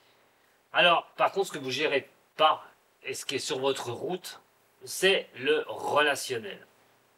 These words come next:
Je vous parlais tout à l'heure de gérer les choses,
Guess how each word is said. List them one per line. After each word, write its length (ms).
Je 140
vous 100
parlais 300
tout 220
à 140
l'heure 380
de 140
gérer 380
les 100
choses, 500